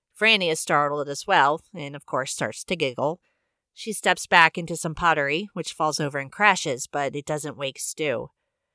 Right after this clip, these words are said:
The man below calls up to her, and Franny hurries downstairs to keep him from knocking and waking up Stu. The man introduces himself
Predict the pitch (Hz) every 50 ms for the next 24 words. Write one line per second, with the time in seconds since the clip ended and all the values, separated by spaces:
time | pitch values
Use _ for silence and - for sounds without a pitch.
0 | _ _ _ - 185 196 214 220 202 175 175 175 175 185 185 180 170 160 147 151
1 | - - 156 156 - 175 170 - - 165 156 143 135 120 120 131 - _ 170 156
2 | 147 - - 175 170 165 160 151 151 170 185 208 226 214 - - 185 190 190 -
3 | - - 151 127 127 135 143 - - - - - - 160 - - 160 139 131 131
4 | 139 151 - - - 160 156 151 147 135 127 - - 127 120 135 156 - _ _
5 | _ - 156 147 135 131 123 - - 135 123 120 113 - - - - - - -
6 | 262 240 147 107 - - _ _ _ _ _ _ _ - 311 311 285 254 240 233
7 | 240 226 202 214 - - 226 - 156 143 - - 165 - - 175 175 180 - 156
8 | 135 127 127 -